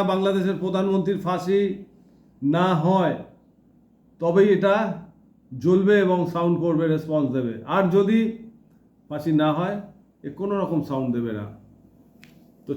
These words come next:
চলুন আমি শুরু করি, দীর্ঘায়িত করব না। আমার এখানে কতগুলো ক্রিস্টাল বল আছে, যেগুলো আমার সাথে নীতিকার কন্ট্যাক্ট করতে সুবিধা হবে। সামনে অনেকগুলো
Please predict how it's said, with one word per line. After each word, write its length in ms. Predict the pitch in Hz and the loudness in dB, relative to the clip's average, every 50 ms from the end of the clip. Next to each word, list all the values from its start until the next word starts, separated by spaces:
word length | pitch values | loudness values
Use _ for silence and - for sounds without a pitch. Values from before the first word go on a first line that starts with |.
| 135 | 0
চলুন 240 | 165 185 196 202 202 202 196 | 2 4 4 4 4 2 2
আমি 100 | 190 - - | 0 0 0
শুরু 140 | 170 180 185 175 | 0 0 0 2
করি, 160 | 190 196 202 214 196 160 - - - - _ _ _ _ _ _ _ - | 2 0 0 0 -2 -4 -6 -12 -16 -20 _ _ _ _ _ _ _ -16
দীর্ঘায়িত 460 | - 127 156 151 147 165 170 165 165 180 156 143 | -6 -4 -2 0 0 0 0 2 0 0 0 0
করব 160 | 170 165 165 180 180 185 | 0 0 2 2 2 2
না। 60 | 190 190 185 - - - - _ _ _ _ _ _ _ _ _ _ - | 0 0 -4 -6 -14 -18 -20 _ _ _ _ _ _ _ _ _ _ -14
আমার 200 | - 127 139 156 156 156 | -8 -2 0 2 2 2
এখানে 180 | 139 170 170 160 - 151 | 2 0 0 0 -2 -2
কতগুলো 300 | 143 156 156 160 156 151 151 | 0 2 4 4 4 2 2
ক্রিস্টাল 320 | 156 147 - - 170 160 151 147 | 0 -2 0 -2 -2 -2 0 0
বল 140 | 151 160 160 160 | 0 0 0 -2
আছে, 180 | 156 - 175 170 170 170 170 170 - - - _ _ _ _ _ _ _ - | -2 -2 -4 -4 -4 -6 -10 -14 -18 -20 -20 _ _ _ _ _ _ _ -14
যেগুলো 380 | 107 107 147 160 160 175 185 175 165 160 | -6 2 4 4 4 4 4 2 2 2
আমার 260 | 160 156 156 156 151 - - - - - _ _ _ _ _ _ _ _ _ _ - | 2 2 0 0 -2 -6 -10 -20 -20 -20 _ _ _ _ _ _ _ _ _ _ -8
সাথে 180 | 160 156 160 165 151 147 | -8 -4 -2 -2 -2 -2
নীতিকার 440 | 143 135 156 - 151 151 143 139 - - - - - - _ _ _ - _ _ - _ _ _ _ _ - _ _ _ _ _ _ - | -2 -4 -4 -4 -2 -2 -2 -2 -2 -6 -14 -20 -20 -20 _ _ _ -20 _ _ -20 _ _ _ _ _ -20 _ _ _ _ _ _ -10
কন্ট্যাক্ট 380 | 143 143 139 - 160 147 143 - 151 | -8 -6 -2 0 0 0 -2 -2 -6
করতে 200 | 143 - - 139 - | -6 -6 -6 -8 -8
সুবিধা 260 | 131 127 147 147 156 151 156 | -6 -2 0 2 2 2 2
হবে। 180 | 156 156 175 190 185 - - - - - - _ _ _ _ _ _ _ _ _ _ _ _ _ - | 0 -2 -2 -6 -6 -8 -12 -16 -20 -20 -20 _ _ _ _ _ _ _ _ _ _ _ _ _ -8
সামনে 220 | 151 147 147 147 151 | -4 -2 0 0 0
অনেকগুলো 280 | 147 147 147 147 160 | 0 -2 -2 -2 -2